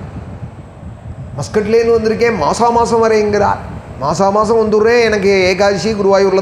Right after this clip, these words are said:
தான் நான் இருப்பேங்கிறா. ஏன் ஒரு தடவை பார்த்தா போறோம்னு தோணலையா? ஏன் அந்த ஊர்ல கோவில் இல்லையான்னா அந்த ஊர்லயும் இருக்கு, இருந்தாலும் குருவாயூர் வந்துடுவேங்கிறா. அது என்னமோ அங்க அப்படி ஒரு ஆகர்ஷணம் இருக்கு. இத்தனைக்கு ரெண்டு முழம் தான் இருக்காள் சுவாமி, பன்னெண்டு அடி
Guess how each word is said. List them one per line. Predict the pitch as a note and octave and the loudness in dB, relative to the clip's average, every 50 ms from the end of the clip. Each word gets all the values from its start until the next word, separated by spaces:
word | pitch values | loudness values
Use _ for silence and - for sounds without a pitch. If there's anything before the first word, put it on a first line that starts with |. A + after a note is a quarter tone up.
| G3 | 2
தான் | G#3 G#3 G3+ | 0 0 0
நான் | F#3+ F#3 F3+ | 0 0 0
இருப்பேங்கிறா. | F3 F3 D#3 F#3 F3+ F#3 F#3 F3 F3 F3+ F3+ - - - - - - - - | -2 -2 -2 -4 -6 -4 -6 -4 -4 -4 -6 -6 -10 -14 -16 -16 -14 -6 -2
ஏன் | E3+ F3 | 0 0
ஒரு | D3+ C#3+ C#3 | 2 2 2
தடவை | D3 D3+ F#3 E3 E3+ | 2 0 2 2 2
பார்த்தா | E3+ E3 F#3+ F#3 F3+ E3+ | 2 2 2 0 0 2
போறோம்னு | F3 F3 F3 F3+ F3 E3+ | 0 0 0 0 0 0
தோணலையா? | D#3+ E3 F3 E3+ E3 E3 E3 E3+ - - - - - - - - - - - - - - - - - - - - - E3 | 0 0 0 0 0 0 -2 -2 -4 -6 -8 -12 -16 -18 -18 -18 -18 -18 -18 -18 -18 -18 -20 -18 -18 -18 -14 -4 0 0
ஏன் | G#3 G3 D#3 | 2 2 2
அந்த | D#3+ F#3 G#3+ | 0 2 2
ஊர்ல | A#3+ B3 A#3+ B3+ A3 G3 | 2 4 4 4 4 6
கோவில் | G#3+ A3+ A#3+ B3 A#3+ A#3 | 4 4 4 4 2 2
இல்லையான்னா | A3+ A3+ A3+ A#3 A3+ A3+ A#3+ B3+ A#3+ A3 | 4 4 4 4 2 2 2 2 2 2
அந்த | G#3+ A3 B3 | 2 2 2
ஊர்லயும் | B3+ B3+ B3+ C4 C4 A#3+ A#3+ | 2 4 2 2 4 4 2
இருக்கு, | A#3+ A#3 B3 C4+ C4+ | 2 2 2 2 2
இருந்தாலும் | C4 B3+ B3 A#3+ B3+ B3+ A#3 | 2 2 2 2 2 2 2
குருவாயூர் | A#3+ A#3 A#3 A#3 A#3 A3+ A3+ A#3 A3+ | 2 4 4 4 4 4 4 4 2
வந்துடுவேங்கிறா. | G#3+ G3+ G#3 G3+ G3 F#3+ F#3+ F#3 F#3 F3 E3+ F3+ F#3+ G#3 - - - - - - - - - - - - - - - - - - - - - - - | 2 2 2 2 2 2 0 -2 -2 -2 -2 -2 -2 -2 -4 -8 -14 -18 -18 -20 -20 -20 -20 -20 -20 -20 -20 -20 -20 -20 -20 -20 -20 -20 -20 -18 -10
அது | C3+ D3 D3+ | -8 -6 -4
என்னமோ | D#3 F3+ G#3+ A#3 A#3+ A#3+ | -2 0 0 2 2 2
அங்க | A#3 G#3+ G#3 G#3+ G3+ F3+ D#3+ | 2 2 2 2 2 2 0
அப்படி | - - G3+ A3 A3+ A3+ A3+ | 0 -2 0 0 2 4 4
ஒரு | G#3+ A3 G3 F3 G3 | 4 4 4 4 2
ஆகர்ஷணம் | A3+ A3+ C4 B3 A#3 - A3 A3+ A#3+ A#3+ A#3+ A3 | 2 2 2 2 2 2 0 0 0 0 0 0
இருக்கு. | G3+ F#3 F3 - - - - - - - - - - | 0 0 -2 -4 -8 -14 -16 -16 -18 -18 -20 -20 -6
இத்தனைக்கு | - F3+ E3 E3 E3+ F3 G#3 G3 F3 | -4 -2 0 0 2 2 2 2 0
ரெண்டு | E3+ E3 E3 D#3+ | 0 0 0 0
முழம் | D#3+ E3 F3 F#3 F#3+ G3+ | 2 2 2 2 2 2
தான் | G#3+ G#3 | 2 2
இருக்காள் | F#3+ F3 G3 G3 G3 F#3+ G3 - | 0 0 2 0 0 0 0 0
சுவாமி, | - F3 F3+ F#3+ G3+ G#3 F#3+ F#3 | 0 0 2 2 0 0 0 0
பன்னெண்டு | E3 E3+ F3 E3+ E3+ D#3+ | 0 0 0 0 0 0
அடி | D#3 | 0